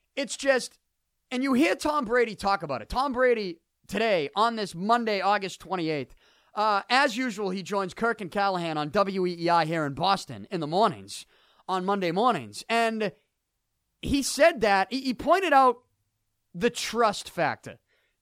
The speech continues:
He trusts Julian Edelman. You know, being able to build that trust with a receiver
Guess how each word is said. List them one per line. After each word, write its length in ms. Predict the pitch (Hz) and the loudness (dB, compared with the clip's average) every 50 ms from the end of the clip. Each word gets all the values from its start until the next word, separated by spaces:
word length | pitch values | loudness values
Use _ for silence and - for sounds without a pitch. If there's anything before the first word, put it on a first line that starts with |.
| _ _ _ _ _ _ _ _ _ _ 220 - - | _ _ _ _ _ _ _ _ _ _ -20 -10 -2
He 240 | 220 226 311 330 330 | 2 2 2 2 2
trusts 520 | - - - - 269 285 302 294 294 - | -2 -6 -6 -2 2 2 2 2 2 -2
Julian 540 | - - 233 269 262 254 247 240 226 214 - - | -6 -4 -2 -2 -2 -2 -2 -4 -4 -6 -2 2
Edelman. 380 | 220 226 220 190 156 131 107 120 | 2 4 4 2 0 -4 -4 -2
You 80 | 196 | 0
know, 160 | 240 233 190 - _ _ _ _ _ _ _ _ _ _ _ _ _ _ _ 247 233 | 0 0 0 -4 _ _ _ _ _ _ _ _ _ _ _ _ _ _ _ -18 -6
being 320 | 190 175 285 320 370 381 339 | -2 0 0 2 2 0 0
able 340 | 320 302 302 247 247 233 208 | 0 0 0 0 0 -2 -2
to 420 | - - 247 247 220 208 190 175 | -2 -4 -4 -2 0 0 0 -2
build 500 | 151 135 - - 233 240 240 208 170 139 | -2 -4 0 4 6 6 6 4 2 -2
that 240 | 127 185 190 185 - | -2 -2 -2 -2 -4
trust 420 | - - 196 208 202 180 - - | -4 0 2 2 2 2 0 -4
with 140 | 165 196 170 | -4 -4 -4
a 40 | 156 | -4
receiver 540 | 156 139 - - - 220 226 220 247 247 | -6 -8 -8 -8 -8 -6 0 2 2 2